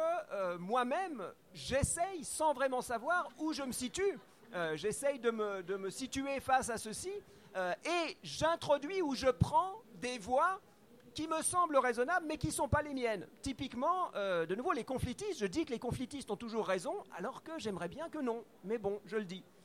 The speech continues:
Ou alors, le livre, ça on l'a pas dit aussi, mais je suis, en fait, je suis très fier. S'il faut acheter ce livre, ou le voler, je sais pas, vous voyez, c'est pour les dessins. Parce que non seulement, non, faut pas le voler, voilà, c'est, non, non, parce que, elle, euh, voilà, Fayard veut pas que vous le voliez. Mais, euh,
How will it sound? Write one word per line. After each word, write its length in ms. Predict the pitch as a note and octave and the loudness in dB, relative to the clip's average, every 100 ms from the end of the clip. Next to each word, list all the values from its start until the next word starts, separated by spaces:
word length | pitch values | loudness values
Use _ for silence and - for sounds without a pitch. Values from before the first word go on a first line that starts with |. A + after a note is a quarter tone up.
| - | -10
Ou 140 | C#4+ D4 | 2 4
alors, 340 | C4+ E4 D#4 | 6 4 4
le 120 | B3 | -2
livre, 200 | A#3+ D4 | -4 -4
ça 140 | - C4+ | -4 -2
on 60 | |
l'a 100 | B3+ | -2
pas 160 | A#3 B3+ | -2 -4
dit 140 | B3 | -2
aussi, 260 | A3 - F#4+ | -4 -4 -4
mais 160 | D4+ A#3 | -2 -4
je 80 | |
suis, 160 | A3 - | -4 -4
en 80 | - | -6
fait, 120 | C4 | -6
je 40 | |
suis 120 | - G3 | -10 -6
très 140 | B3+ | -6
fier. 240 | - A3 | -4 -6
S'il 220 | - D4+ C4+ | -4 -8 -2
faut 140 | C4 | 2
acheter 260 | - - B3 | 2 2 0
ce 120 | A3 | 0
livre, 380 | G#3+ G#3+ D3 F3 | -2 -4 -4 -2
ou 60 | |
le 80 | E3+ | -2
voler, 320 | E3 G3 G#3+ | 0 4 4
je 60 | E3 | 4
sais 100 | E3+ | -2
pas, 160 | F3+ | 0
vous 60 | F3 | 2
voyez, 280 | E3 A3+ C#4+ - - | 2 0 -8 -14 -12
c'est 200 | - A#3+ | 0 0
pour 180 | A#3+ C4 | 2 0
les 140 | B3 | 2
dessins. 440 | A#3+ C4+ - B3 A3+ - - - - | 6 6 6 2 2 -4 -20 -20 -2
Parce 260 | A3 G3 - | 0 0 -2
que 160 | C4 | 4
non 160 | B3 D#4 | 6 6
seulement, 460 | - D#4+ C#4+ C#4+ A#3 | 6 4 6 6 6
non, 120 | B3+ | 2
faut 120 | F#3 | 0
pas 140 | G#3+ | 0
le 40 | G#3 | 4
voler, 180 | G#3 F#3+ | 6 8
voilà, 220 | G3 F3+ | 8 6
c'est, 160 | F#3+ | 2
non, 120 | F3 F#3 | -2 2
non, 140 | F3+ | 0
parce 160 | E3 - | 0 -8
que, 80 | |
elle, 220 | E3 F#3+ E3+ | -6 -4 -4
euh, 120 | C#3+ | 2
voilà, 240 | E3+ D3+ - C#3+ | 2 2 -2 -4
Fayard 400 | G#3+ G#3+ B3 A3 | 2 8 8 8
veut 140 | G3 | 2
pas 160 | - A#3 | 4 4
que 100 | G#3+ | 4
vous 100 | F#3 | 0
le 80 | F#3 | 0
voliez. 260 | F3+ F3 - - - F3 | -2 -2 -8 -16 -16 -4
Mais, 320 | F#3 G3 G3 | 2 4 4
euh, 200 | E3+ | 2